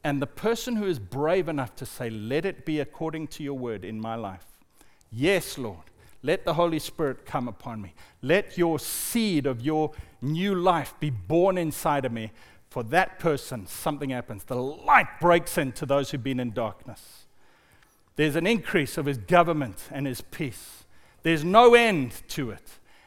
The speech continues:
And as we walk with him and talk with him and spend time with him,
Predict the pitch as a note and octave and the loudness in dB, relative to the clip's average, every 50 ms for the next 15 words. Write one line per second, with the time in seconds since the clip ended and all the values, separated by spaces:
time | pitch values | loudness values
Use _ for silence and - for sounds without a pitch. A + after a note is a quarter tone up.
0 | - - E3 E3+ F#3 G#3 B3 A3+ E3+ G3 A3 G#3+ F#3 D3+ D#3 G#3 B3 C4 A#3+ B3 | -10 -4 0 2 4 4 4 4 2 0 0 0 0 0 2 6 6 6 6 6
1 | - - G3+ E3+ - E3+ D#3 C3 C3+ C#3 C3+ - - - - A#3+ A#3 A#3+ - - | 4 2 2 2 2 2 0 2 2 0 -2 -4 -2 4 4 4 4 4 2 -2
2 | G3 D#3 D3 D#3 C#3 C3 C3+ - - - G3+ G3 G3 C#3+ - - F#3+ F#3 F3 D3+ | -2 0 0 -2 -2 -2 -4 -6 -6 -4 -4 -4 -4 -4 -4 -2 -2 0 0 -2
3 | C#3 - C3+ G#2+ | -6 -6 -8 -12